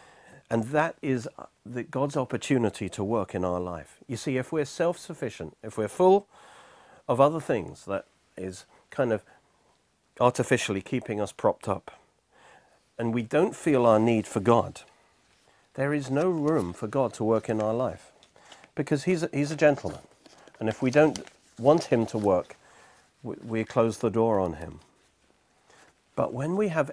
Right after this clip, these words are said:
empty places in our soul, I'm, I'm gonna call them voids, that's good, because God works through our voids. If we invite him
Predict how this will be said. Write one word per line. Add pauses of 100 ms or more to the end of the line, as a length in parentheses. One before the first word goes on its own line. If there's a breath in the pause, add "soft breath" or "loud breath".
empty
places
in
our
soul, (760 soft breath)
I'm,
I'm
gonna
call
them
voids, (600 loud breath)
that's
good, (880 soft breath)
because
God (420 soft breath)
works
through
our
voids.
If
we
invite
him